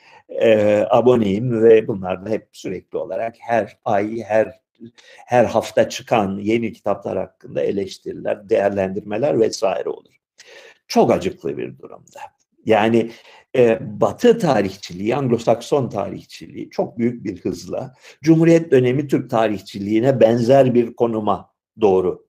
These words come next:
hızla ilerliyor. Hatta ulaştı bile oraya. Yani tarih yazımının sanki tek bir amacı kalmış görünüyor. E, belli bir takım dogmaları, belli üç beş cümlede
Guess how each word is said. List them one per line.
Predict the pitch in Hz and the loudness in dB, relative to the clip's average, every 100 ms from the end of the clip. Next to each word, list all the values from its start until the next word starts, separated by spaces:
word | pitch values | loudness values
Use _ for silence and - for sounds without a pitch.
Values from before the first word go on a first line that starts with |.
| _ | _
hızla | 214 113 82 87 | 0 0 -2 -6
ilerliyor. | 95 92 90 82 80 | -4 -4 -6 -6 -6
Hatta | 85 - 85 | -8 -8 -8
ulaştı | 82 101 82 - 87 | -6 -6 -8 -14 -16
bile | - - 60 | -14 -12 -12
oraya. | 65 - - | -12 -14 -8
Yani | 107 85 78 - _ _ - - - _ _ _ _ _ _ _ _ _ _ | -6 -6 -10 -18 _ _ -20 -20 -20 _ _ _ _ _ _ _ _ _ _
tarih | 151 151 175 180 | 0 4 4 6
yazımının | 165 151 143 131 120 123 170 - _ _ | 6 4 2 0 0 -2 -6 -12 _ _
sanki | - - 143 139 131 139 131 - _ - | -18 -8 -8 -8 -4 -2 -2 -4 _ -2
tek | 208 - 139 | -2 0 2
bir | 123 | 2
amacı | 113 107 95 95 | 2 0 -4 -6
kalmış | - 92 98 90 - | -4 -6 -6 -14 -10
görünüyor. | 92 98 90 104 123 - _ _ _ _ - | -8 -8 -10 -12 -14 -16 _ _ _ _ -2
E, | 165 147 147 151 165 | 0 2 0 0 2
belli | 175 156 | 4 4
bir | 143 135 | 2 0
takım | 127 - 139 113 107 - 120 | -2 2 2 2 -4 -2 2
dogmaları, | 123 113 101 92 85 110 78 - | 2 2 -4 -6 -6 -6 -6 -4
belli | 104 101 104 101 - 135 | -6 -4 -6 -6 -6 -8
üç | 131 - 117 | -8 -10 -2
beş | 113 90 - | 0 0 -8
cümlede | 98 95 90 98 | -8 -4 -2 -2